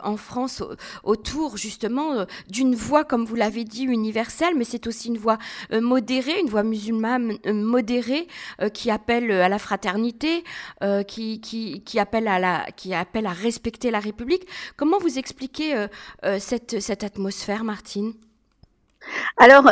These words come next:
Speaker 2: ça fait très, très longtemps que cet imam est visé.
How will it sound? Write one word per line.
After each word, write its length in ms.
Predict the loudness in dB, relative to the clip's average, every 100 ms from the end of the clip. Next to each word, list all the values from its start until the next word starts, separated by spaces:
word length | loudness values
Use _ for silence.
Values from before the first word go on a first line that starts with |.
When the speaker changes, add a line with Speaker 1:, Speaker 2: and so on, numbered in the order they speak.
| 6
Speaker 2:
ça 320 | -2 8 10
fait 120 | 10 10
très, 160 | 8
très 160 | 10 12
longtemps 600 | 12 12 12 10 8 0 _ -20 -18 8
que 100 | 10
cet 240 | 12 10
imam 400 | 10 12 12 12 10 8
est 100 | 10
visé. 560 | 10 10 10 10 6